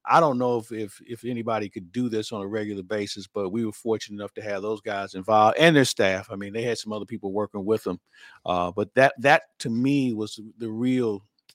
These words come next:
marvel of this whole thing. Um, the people in London were, were terrific. M L B did a phenomenal job giving you a,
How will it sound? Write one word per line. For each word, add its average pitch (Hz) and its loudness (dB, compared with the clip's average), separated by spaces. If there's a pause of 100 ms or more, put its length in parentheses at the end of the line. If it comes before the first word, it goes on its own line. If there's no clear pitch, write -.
(120)
marvel 120 4
of 101 -8
this 104 -10
whole 113 0
thing. 117 -2 (460)
Um, 98 -4 (520)
the 113 -10
people 175 0
in 139 2
London 156 2
were, 123 -4
were 120 -4
terrific. 151 0 (320)
M 143 2
L 147 4
B 143 2
did 139 0
a 127 0
phenomenal 131 2
job 131 2
giving 135 -4
you 131 -4
a, 113 -6